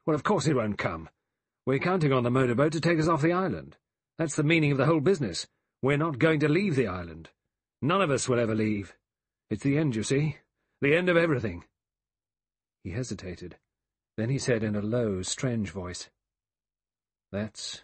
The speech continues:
peace. Real peace. To come to the end. Not to have to go on.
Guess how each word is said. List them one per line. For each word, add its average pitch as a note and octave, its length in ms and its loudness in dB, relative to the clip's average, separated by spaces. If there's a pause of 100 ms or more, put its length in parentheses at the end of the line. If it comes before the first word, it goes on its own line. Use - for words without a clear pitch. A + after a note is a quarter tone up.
(240)
peace. - 580 -12 (1000)
Real G#2+ 540 -6
peace. - 580 -16 (1600)
To - 100 -18
come B2+ 320 -6
to G#2+ 60 -6
the A#2 140 0
end. F#2 420 -4 (680)
Not B2+ 300 -2
to C3 160 -2
have A#2 180 -2
to A#2+ 80 -4
go A#2 220 2
on. A2+ 340 0